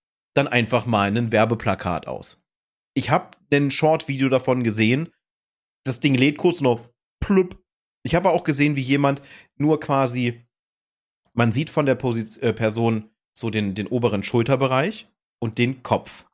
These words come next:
Und, äh, so ein bisschen Hintergrund.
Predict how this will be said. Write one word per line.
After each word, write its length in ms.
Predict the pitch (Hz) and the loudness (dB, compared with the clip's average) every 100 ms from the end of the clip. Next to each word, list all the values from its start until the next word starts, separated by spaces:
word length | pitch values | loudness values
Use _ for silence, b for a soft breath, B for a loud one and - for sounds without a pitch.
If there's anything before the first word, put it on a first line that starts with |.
| _ _ _ _ _ _ _ _ _ | _ _ _ _ _ _ _ _ _
Und, 680 | - 131 127 120 117 113 104 | 0 2 4 2 0 0 -4
äh, 260 | 120 110 101 | -2 -2 0
so 100 | 117 | -2
ein 100 | 113 | -2
bisschen 240 | 131 113 | -2 -2
Hintergrund. 580 | 113 120 90 85 76 - | -2 0 -2 -2 -12 -14